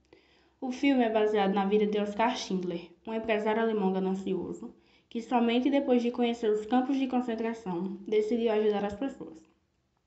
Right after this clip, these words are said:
Oskar Schindler começou a trabalhar no escritório de inteligência militar estrangeira em mil novecentos e trinta e seis, e em mil novecentos e trinta e nove se juntou ao Partido Nazista.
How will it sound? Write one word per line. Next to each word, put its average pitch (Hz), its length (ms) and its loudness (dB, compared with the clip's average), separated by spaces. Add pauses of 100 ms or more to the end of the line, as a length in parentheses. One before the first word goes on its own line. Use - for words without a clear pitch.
(840)
Oskar 247 380 6
Schindler 214 400 2
começou 208 420 -2
a 220 40 2
trabalhar 190 520 4
no 190 120 2
escritório 190 580 0
de 214 80 -6
inteligência 196 560 0
militar 185 340 -2
estrangeira 180 680 0
em 190 160 -4
mil 233 160 2
novecentos 240 400 0
e 220 60 0
trinta 226 280 -4
e 277 60 0
seis, - 500 -12 (540)
e 277 60 0
em 277 120 4
mil 302 220 8
novecentos 294 420 6
e 233 80 2
trinta 214 220 -2
e 240 80 8
nove 202 340 0
se 240 200 0
juntou 247 280 4
ao 226 60 4
Partido 226 400 0
Nazista. 240 580 -2